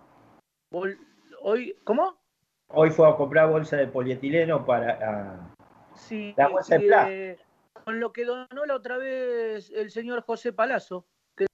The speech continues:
Speaker 1: tengo esa plata, y con eso fui a comprar esa bolsa de polietileno.
Speaker 2: Perfecto. Mire
Speaker 1: Así
Speaker 2: que,
Speaker 1: que fuimos
Speaker 2: eh, se está organizando algo y en cualquier momento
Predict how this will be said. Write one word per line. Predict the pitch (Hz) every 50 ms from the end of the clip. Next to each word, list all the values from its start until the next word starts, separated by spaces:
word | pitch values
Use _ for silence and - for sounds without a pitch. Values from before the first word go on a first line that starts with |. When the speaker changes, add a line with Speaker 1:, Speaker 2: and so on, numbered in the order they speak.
| _ -
Speaker 1:
tengo | 208 214 214
esa | 208 208 214 208
plata, | 202 262 277 - 294 294 - - -
y | 214 202
con | - 208 214 220
eso | 233 226 - 247 214
fui | - - 220
a | 208 -
comprar | 202 202 196 202 214 214
esa | 208 196 196 196
bolsa | 196 202 196 190 - 190 175 170
de | 165 165 160 160
polietileno. | - 175 170 170 160 - 139 143 147 139
Speaker 2:
Perfecto. | 143 156 143 135 - - - 107 107 - _ _ - - - - - - -
Mire | - 143 165 170 170 175
Speaker 1:
Así | 165 - - 151 151
Speaker 2:
que, | - - -
Speaker 1:
que | 147
fuimos | 131 135 139 139 - - 127
Speaker 2:
eh, | 127 131 _
se | _ _ - 135
está | 135 156 170
organizando | 160 165 156 151 151 151 151 151 156 156 160 160 170
algo | 180 196 190 185 180 165
y | 151 143 143
en | 139 131
cualquier | 147 143 143 131 - 147 147
momento | 156 143 147 127 131 - - 196 185 156 156 175 160 143 135 127 107 92 -